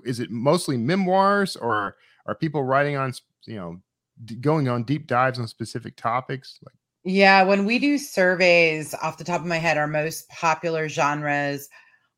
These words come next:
Speaker 2: are self-help, self-development,
Speaker 1: <clears throat>
Speaker 2: memoir, um, health and wellness, business.
Speaker 1: Yeah.
Speaker 2: And did I say spiritual? I would say those are the top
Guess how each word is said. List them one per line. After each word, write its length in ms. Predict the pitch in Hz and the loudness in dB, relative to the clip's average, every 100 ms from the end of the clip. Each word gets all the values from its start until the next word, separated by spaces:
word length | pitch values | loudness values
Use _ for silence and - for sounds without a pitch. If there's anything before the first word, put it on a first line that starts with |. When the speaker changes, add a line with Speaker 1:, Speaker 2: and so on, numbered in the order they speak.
| - | -4
Speaker 2:
are 460 | 143 139 139 127 | 2 2 2 -2
self-help, 640 | 135 - 143 151 156 147 147 | -6 -4 -2 0 2 2 -2
self-development, 840 | - 147 - 139 135 139 143 151 - - _ _ | -8 -10 -6 -6 -4 -6 -8 -10 -16 -20 _ _
Speaker 1:
<clears throat> 200 | - - | -20 -18
Speaker 2:
memoir, 1000 | - - 156 151 156 151 147 143 143 151 _ _ _ _ _ | -14 -8 -4 -4 -2 -2 0 0 -2 -6 _ _ _ _ _
um, 400 | 147 139 135 123 | -4 -2 -2 -6
health 340 | - 160 156 165 | -4 -2 -2 -4
and 100 | 160 | -4
wellness, 680 | 151 147 147 147 - - - _ _ _ _ - | -4 -4 -6 -8 -12 -16 -18 _ _ _ _ -8
business. 840 | 143 139 135 110 131 - - - _ _ _ _ _ | -6 -6 -8 -8 -8 -10 -14 -16 _ _ _ _ _
Speaker 1:
Yeah. 280 | 113 110 87 _ _ _ | -10 -10 -10 _ _ _
Speaker 2:
And 360 | 143 143 139 131 | -6 -4 -4 -4
did 100 | 147 | -4
I 60 | |
say 180 | 139 151 | -4 -6
spiritual? 500 | 139 147 135 143 143 | -8 -6 -8 -6 -4
I 100 | 101 | -2
would 160 | 147 151 | -4 -6
say 140 | 165 | -6
those 260 | 135 131 139 | -4 -6 -4
are 120 | 127 | -6
the 120 | 131 | -6
top 580 | 131 - - 120 92 - | -8 -10 -6 -4 -4 -8